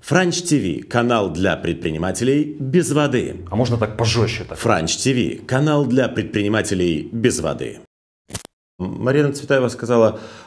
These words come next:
Speaker 1: э, «Интонация — главнее слов».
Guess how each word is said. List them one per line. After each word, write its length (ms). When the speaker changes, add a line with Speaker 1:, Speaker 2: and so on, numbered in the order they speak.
Speaker 1:
э, 500
«Интонация — 920
главнее 420
слов». 380